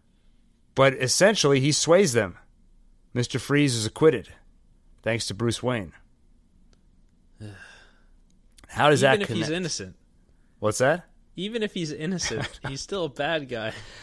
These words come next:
Speaker 1: I think maybe Bruce was feeling guilty about what he did to Mister Freeze.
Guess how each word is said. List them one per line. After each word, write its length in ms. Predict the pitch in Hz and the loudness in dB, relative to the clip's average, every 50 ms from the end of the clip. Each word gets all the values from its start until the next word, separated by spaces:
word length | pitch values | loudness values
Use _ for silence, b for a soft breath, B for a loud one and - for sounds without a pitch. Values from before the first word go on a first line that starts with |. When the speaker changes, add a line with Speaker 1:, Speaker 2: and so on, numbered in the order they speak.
| B B B | B B B
Speaker 1:
I 140 | - 135 139 | 2 2 2
think 300 | - - 180 185 147 127 | 2 2 0 0 0 0
maybe 680 | 127 120 123 131 139 123 135 135 135 131 127 127 - _ _ _ _ _ | -2 0 0 0 0 0 -2 0 0 0 0 -2 -4 _ _ _ _ _
Bruce 480 | - 90 98 107 110 113 123 131 - - | -14 -8 -4 -2 -2 0 0 -2 -2 -4
was 140 | 110 - - | -6 -8 -8
feeling 440 | - - 123 120 113 107 98 82 76 | -6 -2 0 0 0 0 -2 -4 -4
guilty 500 | 101 110 107 98 - - 90 76 - - _ _ _ _ _ _ _ _ _ _ _ _ - | -2 -2 -2 -2 -4 -8 -12 -12 -14 -20 _ _ _ _ _ _ _ _ _ _ _ _ -10
about 260 | 110 95 110 104 98 | -4 0 2 2 2
what 160 | 92 104 104 | 2 0 0
he 80 | 101 92 | 0 -2
did 300 | 82 80 107 104 98 - | -4 -4 -4 -4 -4 -4
to 80 | - 90 | -6 -8
Mister 280 | 90 87 82 - - 82 | -8 -8 -8 -10 -12 -12
Freeze. 600 | - - 90 82 78 73 - - - - - | -10 -10 -10 -10 -10 -10 -10 -8 -8 -8 -10